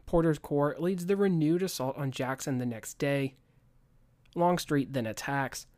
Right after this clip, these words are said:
throwing the Union Army into retreat, which is oddly enough stopped by, amongst other divisions, one commanded by George Sykes,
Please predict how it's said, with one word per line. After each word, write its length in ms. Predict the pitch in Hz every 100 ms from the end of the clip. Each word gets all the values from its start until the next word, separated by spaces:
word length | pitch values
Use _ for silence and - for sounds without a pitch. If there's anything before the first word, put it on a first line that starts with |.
| _ _
throwing 340 | - 208 214 214
the 140 | 175
Union 500 | 147 160 208 233 220
Army 360 | 120 135 127 131
into 280 | 131 127 123
retreat, 540 | 110 - 170 165 143 - _ - - _
which 180 | 180 190
is 140 | 180 -
oddly 280 | 139 156 190
enough 280 | 143 127
stopped 500 | - - 120 120 -
by, 140 | - 143
amongst 360 | 165 190 - -
other 300 | 143 160 185
divisions, 680 | 185 156 175 170 147 139 - - _ _ _ _ -
one 340 | 151 156 160
commanded 640 | 185 151 123 123 123 120 -
by 200 | 151 143
George 320 | 127 110 107
Sykes, 480 | - 175 165 -